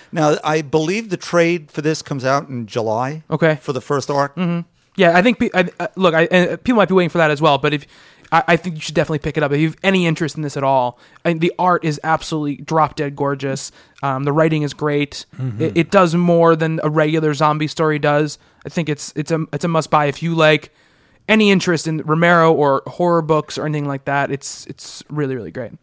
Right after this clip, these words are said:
Speaker 1: Cool.
Speaker 2: Yeah.
Speaker 1: So,
Speaker 2: Absolutely.
Speaker 1: Empire of the Dead four.
Speaker 2: Yeah.
Speaker 1: George Romero, Alex Maleev.
Speaker 2: All right, now we're going back in time.
Speaker 1: Yeah, we're going way back, and the, the actual book is sitting here. Because we did Original Sin this week, and we saw a little bit of The Watcher.
Speaker 2: Yes.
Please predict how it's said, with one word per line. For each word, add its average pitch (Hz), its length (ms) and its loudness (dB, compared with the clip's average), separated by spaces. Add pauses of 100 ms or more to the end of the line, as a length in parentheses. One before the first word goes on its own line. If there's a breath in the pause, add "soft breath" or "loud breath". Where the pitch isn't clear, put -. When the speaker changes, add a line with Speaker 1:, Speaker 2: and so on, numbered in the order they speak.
(400)
Speaker 1:
Cool. - 200 -6 (100)
Speaker 2:
Yeah. 151 280 -10
Speaker 1:
So, 110 340 -16
Speaker 2:
Absolutely. - 320 -4
Speaker 1:
Empire 202 480 0
of 165 240 -6
the 147 100 -4
Dead 151 360 -4
four. - 540 -12
Speaker 2:
Yeah. 151 180 -4
Speaker 1:
George 123 240 -2
Romero, 139 360 -2 (120)
Alex 113 320 -8
Maleev. - 320 -6 (220)
Speaker 2:
All 143 80 -10
right, 151 140 0
now 160 120 2
we're 165 100 2
going 170 160 0
back 175 160 2
in 165 80 -6
time. 170 380 -2 (400 soft breath)
Speaker 1:
Yeah, 180 400 4
we're 196 300 6
going 180 420 0
way 170 180 6
back, 139 360 0
and 139 300 0
the, 147 240 -2
the 143 280 -4
actual 165 320 0
book 156 200 2
is 151 140 0
sitting 190 220 2
here. 113 180 0
Because 208 720 2
we 185 420 0
did 175 640 4 (380)
Original 156 420 0
Sin 175 280 -2
this 127 180 -4
week, 123 200 -4
and 143 80 -2
we 139 80 0
saw 135 240 -2
a - 20 0
little 139 220 -4
bit 131 140 -6
of 117 100 -4
The 117 80 -6
Watcher. 120 540 -2
Speaker 2:
Yes. - 380 -10